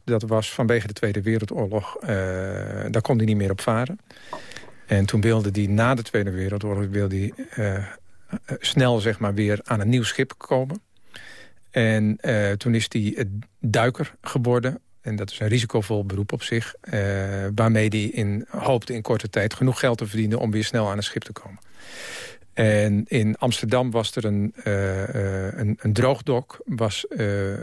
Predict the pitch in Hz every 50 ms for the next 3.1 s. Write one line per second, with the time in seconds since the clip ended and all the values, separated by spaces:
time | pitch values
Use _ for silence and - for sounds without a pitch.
0 | - - - 113 107 98 98 101 107 - - 110 101 104 110 - - - - -
1 | - - - - - - 127 107 123 113 107 107 95 110 107 101 95 - - -
2 | - 117 104 101 98 - - - - 104 92 104 107 120 - - - 170 156 -
3 | -